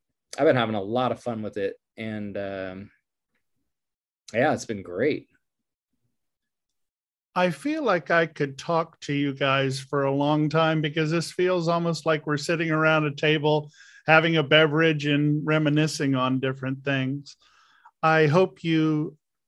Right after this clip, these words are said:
Speaker 2: understand that it's been an absolute honor to have both of you on the show, and that I want to thank you on behalf of all the people who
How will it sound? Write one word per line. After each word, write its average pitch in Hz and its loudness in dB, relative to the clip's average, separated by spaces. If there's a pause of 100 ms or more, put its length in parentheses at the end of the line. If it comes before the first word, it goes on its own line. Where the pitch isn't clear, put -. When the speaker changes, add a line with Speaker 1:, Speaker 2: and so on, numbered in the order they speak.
Speaker 2:
understand 160 0
that 151 -2
it's 147 -8
been 151 -6
an 151 0
absolute 151 -2
honor 160 0
to 147 -2
have 131 -2
both 156 2
of 143 -2
you 139 0
on 135 0
the 135 -2
show, 135 -2
and 139 -2
that 139 -2 (640)
I 143 -4
want 143 0
to 135 -2
thank 147 -2
you 143 0
on 143 0
behalf 147 2
of 139 -2
all 156 2
the 151 2
people 151 0
who 135 -4